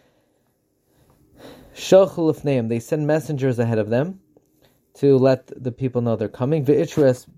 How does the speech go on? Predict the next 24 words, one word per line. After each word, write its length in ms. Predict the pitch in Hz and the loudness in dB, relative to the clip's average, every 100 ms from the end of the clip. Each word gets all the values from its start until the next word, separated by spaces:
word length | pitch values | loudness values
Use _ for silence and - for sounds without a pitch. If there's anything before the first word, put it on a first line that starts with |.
| _ | _
bikureim, 560 | 135 - 127 139 147 131 | -8 -6 -2 0 0 0
and 220 | 120 117 | 0 0
they 180 | 120 117 | 0 0
adorn 480 | 117 113 147 165 139 | -2 -2 0 2 2
the 80 | |
baskets 560 | 120 123 127 120 131 - | 0 0 0 -4 -10 -10
of 100 | 113 | -6
bikurim. 500 | 127 120 123 104 98 - _ _ _ _ - | -6 -6 -6 -6 -10 -20 _ _ _ _ -6
Hapachos, 640 | 120 - 175 160 143 123 | -4 0 0 2 0 -2
the 80 | - | -4
princes, 560 | 117 - 180 147 127 110 | -10 -6 -6 -6 -8 -6
meaning 240 | 135 131 | -4 -4
hasigonim, 800 | 113 110 - 123 139 156 135 101 - _ _ _ | -6 -8 -6 0 2 2 -2 -4 -12 _ _ _
the 100 | 127 | -6
leaders 320 | 135 170 156 | -2 0 0
of 80 | 131 | 0
the 80 | 117 | -4
Kehan-, 500 | 127 117 120 113 - | -2 -2 -2 -4 -8
of 320 | 113 107 110 | -8 -8 -4
the 100 | 113 | -4
Kehanim, 480 | 113 117 110 110 101 | -2 -4 -4 -6 -6
Hagizbarim, 720 | 101 101 110 104 143 156 131 | -6 -6 -6 -2 0 0 0
the 100 | 117 | -2
treasurers, 800 | 113 - 147 143 123 113 135 - | -4 -2 -2 0 0 0 -2 -6